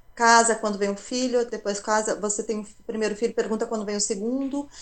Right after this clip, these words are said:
Então, assim, essas cobranças, elas são muito naturais, assim, né? E quando a gente vai desconstruindo isso e, e, e mostrando pra mulher que ela, que ela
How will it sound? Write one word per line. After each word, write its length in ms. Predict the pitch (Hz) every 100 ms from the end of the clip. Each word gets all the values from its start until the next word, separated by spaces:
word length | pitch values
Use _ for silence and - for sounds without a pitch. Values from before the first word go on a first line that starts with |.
| -
Então, 320 | 233 247 285 320
assim, 220 | 403 311
essas 260 | 277 269
cobranças, 720 | - 294 220 233 311 - 320 233
elas 200 | 226 254
são 200 | 285 262
muito 440 | 254 269 339 370
naturais, 720 | 294 311 330 427 320 262 226 214
assim, 380 | 202 - 185
né? 260 | 180 185 254 - - - -
E 80 | 226
quando 220 | 233 240
a 40 |
gente 240 | 262 277 254
vai 140 | 247
desconstruindo 1000 | 254 - 269 269 - 233 233 277 302 226
isso 540 | 208 208 - - 185 - - - - -
e, 960 | 214 214 208 208 208 208 202 196 196 190 - - -
e, 40 | 220
e 20 |
mostrando 720 | 226 233 - 269 262 359 339
pra 160 | 233 240
mulher 400 | 214 185 180 180
que 100 | 214
ela, 320 | 202 208 202 - -
que 80 | -
ela 180 | 208 202